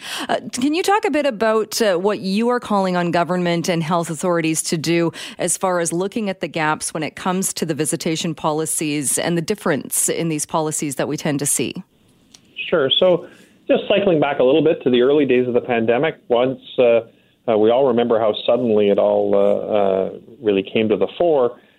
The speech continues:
Speaker 2: And for a few months, there was no visiting happening, uh, uh, in most long-term care facilities. And then there were, slowly developed a, a patchwork of visiting, um, approaches. So family and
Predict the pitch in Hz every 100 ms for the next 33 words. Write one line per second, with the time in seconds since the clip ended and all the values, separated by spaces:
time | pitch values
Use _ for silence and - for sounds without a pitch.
0 | _ 131 127 147 143 180 240 139 185 -
1 | 123 117 113 185 139 104 101 101 104 101
2 | 107 104 101 98 98 98 98 101 98 92
3 | 98 95 104 98 98 101 101 - 101 98
4 | - 95 - 98 - - 101 101 139 139
5 | 110 120 123 127 - - _ - 127 123
6 | 160 - - - 160 165 147 131 127 127
7 | 107 - - - - 165 175 - - 113
8 | 107 120 104 104 165 196 180 123 95 92
9 | 92 - - 120 110 101 98 104 - 113
10 | 104 - 85 82 82 - 101 98 190 -
11 | _ _ _ 120 120 120 117 104